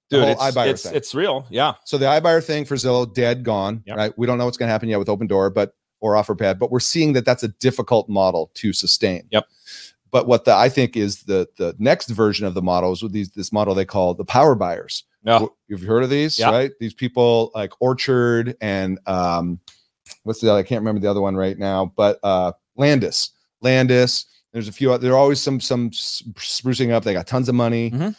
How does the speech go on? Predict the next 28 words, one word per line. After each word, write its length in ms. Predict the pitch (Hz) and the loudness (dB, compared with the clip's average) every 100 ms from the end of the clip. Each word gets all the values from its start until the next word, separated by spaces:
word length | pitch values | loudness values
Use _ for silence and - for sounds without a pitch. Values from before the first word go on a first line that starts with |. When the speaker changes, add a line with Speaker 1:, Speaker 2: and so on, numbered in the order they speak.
| _ _ | _ _
Speaker 1:
And 160 | 120 120 | -8 -2
what 160 | 127 151 | -2 2
they're 140 | 214 | 2
doing 240 | 180 143 | 2 -2
is 100 | 131 | -2
say, 160 | - 131 | -2 0
"Let 120 | 135 | 0
me 80 | 190 | 0
get 120 | 180 - | 0 -2
to 60 | |
the 60 | 98 | -6
buyer 560 | 98 127 143 151 147 - _ _ - | 0 2 4 2 0 -8 _ _ 2
first. 460 | 135 107 - - - _ _ _ _ _ _ _ | 4 4 0 -8 -14 _ _ _ _ _ _ _
And 200 | 107 107 - | -2 -2 -2
I'm 160 | 156 165 | -2 0
gonna 160 | 156 135 | 2 0
find 380 | - 131 131 | 0 0 0
the 40 | 123 | -4
property 400 | - 131 127 127 | 0 0 0 -2
that 120 | 120 | -6
you 140 | 117 127 | -4 -2
wanna 240 | 127 120 | -2 -2
buy. 320 | 104 117 143 147 | -2 -2 -2 -2
And 120 | 131 | -4
oh, 80 | 127 | -2
by 160 | 135 | 0
the 100 | 127 | 0
way, 320 | 127 151 110 | 2 2 2